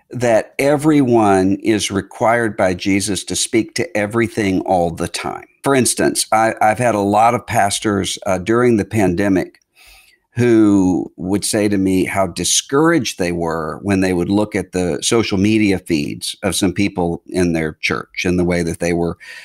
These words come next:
talking to one another and so forth. And, and some of these pastors would say something al-, along the lines of, "Well, I look at this and I think, where have I failed? And what should I do,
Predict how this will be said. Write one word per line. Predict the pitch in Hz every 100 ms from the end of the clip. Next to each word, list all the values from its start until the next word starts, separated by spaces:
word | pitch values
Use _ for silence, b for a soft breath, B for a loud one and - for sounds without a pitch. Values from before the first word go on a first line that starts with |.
| B _
talking | 190 170 160 120
to |
one | 101 101 92
another | 87 85 82 76
and | -
so | 101
forth. | - 78 90 B B B _
And, | 127 117 110 120
and | 113
some | 147 143
of | 131
these | 117
pastors | - 110 110 113 98
would | 95
say | - 98
something | 127 113 107 98
al-, | 92 92 -
along | 92 92 95 90
the | 82
lines | 90 107 135 131 104
of, | 95
"Well, | 95 92 87 - B B 98 - -
I | 117
look | 160 180
at | 127 -
this | 120 -
and | 104
I | 101
think, | 117 104
where | - 107 151
have | 180 151 113
I | 98 95
failed? | - 123 151 92 - - - _ _ _ _ _
And | 107 107 104 98 -
what | 82 104 147 -
should | - 156 110
I | 113 110
do, | 101 120 139 71 58